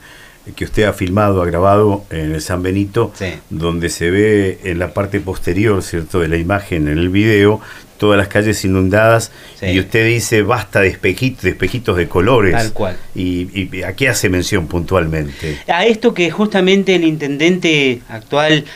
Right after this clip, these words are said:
Speaker 2: te está mostrando, ¿no? El intendente hoy te está mostrando, a días anteriores te estaba mostrando él, por ejemplo,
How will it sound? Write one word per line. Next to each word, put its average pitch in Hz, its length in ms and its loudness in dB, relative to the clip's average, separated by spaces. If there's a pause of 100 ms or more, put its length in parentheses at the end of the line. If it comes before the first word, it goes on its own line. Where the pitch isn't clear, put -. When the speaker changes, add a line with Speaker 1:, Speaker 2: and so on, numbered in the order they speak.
(140)
Speaker 2:
te 120 60 -6
está 143 160 -4
mostrando, 139 540 0
¿no? 147 220 2
El 139 180 0
intendente 151 560 2
hoy 156 380 4 (380)
te 135 80 0
está 151 160 -4
mostrando, 156 800 2
a 131 80 -2
días 160 280 0
anteriores 156 640 2
te 135 60 -6
estaba 143 280 2
mostrando 151 540 2
él, 165 340 4 (300)
por 120 160 0
ejemplo, 135 640 0